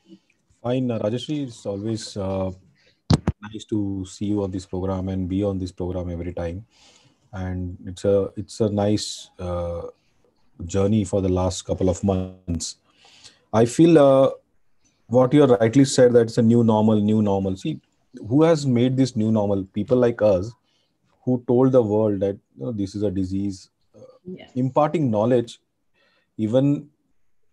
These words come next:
Speaker 1: the covid was this time, I feel media, uh, social media, doctors, and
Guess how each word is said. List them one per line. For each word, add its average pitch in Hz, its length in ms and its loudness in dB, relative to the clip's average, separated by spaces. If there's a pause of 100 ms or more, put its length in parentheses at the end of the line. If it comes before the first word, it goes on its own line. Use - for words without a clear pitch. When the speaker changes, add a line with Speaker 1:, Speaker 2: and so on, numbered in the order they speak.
Speaker 1:
the 110 140 -6
covid 120 340 0
was 127 480 0
this 101 240 -10
time, 110 420 -4 (720)
I 110 140 -4
feel 123 180 -2
media, 117 720 0 (840)
uh, 95 420 -6 (420)
social 113 480 -4
media, 107 520 0
doctors, 92 720 -6 (840)
and 104 220 -12